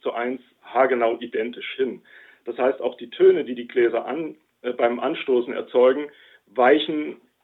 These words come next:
um ein kleines bisschen in der Frequenz voneinander ab. Und das erzeugt sogenannte Schwebungen.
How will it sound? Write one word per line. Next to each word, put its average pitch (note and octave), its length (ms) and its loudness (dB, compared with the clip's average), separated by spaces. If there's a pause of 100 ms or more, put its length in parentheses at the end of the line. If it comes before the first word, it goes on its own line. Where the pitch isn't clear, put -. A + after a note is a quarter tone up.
um C3+ 280 -4
ein B2 200 -6
kleines F#3+ 380 0
bisschen C#3+ 280 -6
in A#2+ 80 -6
der B2+ 120 2
Frequenz B2+ 500 -4
voneinander A2+ 560 -4
ab. E3+ 240 -4 (240)
Und B2+ 100 -6
das C#3 160 2
erzeugt D3 580 2 (540)
sogenannte C3 400 0
Schwebungen. A#2 680 0